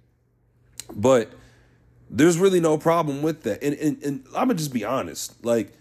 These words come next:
when it comes to this whole race thing, it gets people talking. It, it becomes a topic of discussion because this is something that's gonna be the talk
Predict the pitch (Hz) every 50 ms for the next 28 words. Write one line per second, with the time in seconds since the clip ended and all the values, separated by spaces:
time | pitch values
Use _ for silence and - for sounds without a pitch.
0 | _ _ _ _ _ _ _ _ _ _ _ _ _ 107 131 175 214 208 - 220
1 | 214 202 - - 170 175 165 - 175 165 143 120 110 120 135 131 127 - - 104
2 | 90 82 62 50 58 - _ _ _ _ _ _ _ _ _ _ _ _ _ _
3 | _ _ _ _ _ _ _ - 147 139 127 185 214 - - - 190 175 156 170
4 | 160 - 160 160 160 160 - 160 160 156 151 - _ _ - 131 131 135 147 147
5 | 143 139 147 175 185 175 151 143 - - 156 147 143 151 143 135 120 101 104 -
6 | - 123 117 - - 113 110 107 127 113 107 - - - - _ - 147 196 185
7 | 233 190 - 208 202 185 180 170 151 156 - 147 151 147 - - 139 123 120 120
8 | 113 98 98 95 - 139 135 135 131 - - -